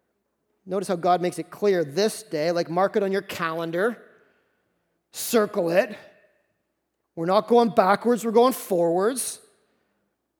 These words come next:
"Since the day that the foundation of the Lord's temple was laid, consider this. Since they got it all going again, is the seed not yet in the barn? Indeed, the wine,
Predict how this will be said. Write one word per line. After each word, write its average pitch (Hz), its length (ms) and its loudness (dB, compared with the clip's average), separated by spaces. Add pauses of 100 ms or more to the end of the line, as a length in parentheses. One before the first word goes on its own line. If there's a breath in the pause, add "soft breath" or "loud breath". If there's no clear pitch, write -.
(220)
"Since 185 180 -10
the 196 80 -2
day 220 100 6
that 226 60 2
the 214 60 -2
foundation 214 400 2
of - 20 -4
the 196 60 0
Lord's 180 120 -2
temple 262 320 2
was 175 140 0
laid, 180 240 2
consider 202 340 -2
this. 202 280 2
Since 196 160 -8
they 202 60 -4
got 190 200 0
it 202 100 -12 (180 loud breath)
all 208 220 4
going 240 300 2
again, 175 180 0
is 190 140 -2
the 233 120 -6
seed 202 440 -4
not 196 240 -2
yet 196 120 -2
in 208 60 -4
the 208 80 -4
barn? 165 320 -4
Indeed, 180 240 -4
the 175 80 -2
wine, 190 480 -2